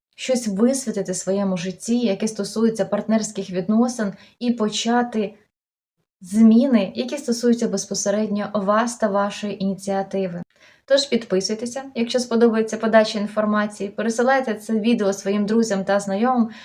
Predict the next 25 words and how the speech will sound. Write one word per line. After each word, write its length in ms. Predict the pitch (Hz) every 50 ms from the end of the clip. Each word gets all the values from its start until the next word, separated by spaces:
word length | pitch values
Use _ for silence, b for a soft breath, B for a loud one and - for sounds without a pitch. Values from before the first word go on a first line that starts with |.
| B B
щоб 220 | B - 240 226
вони 200 | 214 226 226 220
також 420 | 220 226 226 226 226 220 208 190 190
були 300 | 180 196 208 202 190 180
в 100 | 180 -
курсі 420 | - 214 233 - - - 233 226 -
астрологічних 760 | 202 190 - 208 196 202 208 214 196 - - 190 190 190 -
подій, 260 | 190 190 196 233 240
які 260 | 220 208 214 233 233
впливають 640 | 233 - 190 196 190 180 196 208 226 220 208 - 190
на 120 | 190 185
наше 420 | 175 175 175 185 180 - - 196 - _ -
життя. 520 | 180 185 190 190 - _ - 185 175 175 180
Я, 140 | 226 240 240
як 140 | 226 214
завжди, 360 | 208 220 226 214 190 185 202 190
вдячна, 600 | 190 202 220 240 269 - - 233 196 190 - B B B B B 220
е, 120 | 214 196
всім, 360 | 190 - - 233 240 262 285 294 -
хто 180 | - - - 220
мене 200 | 220 226 240 254
підтримує, 560 | 247 240 226 - 196 196 202 214 214 214 202
хто 160 | 196 - 214
пише 280 | 208 - 240 233 - 220
коментарі, 760 | 220 - 208 208 208 202 196 - 190 185 208 220 233 240 233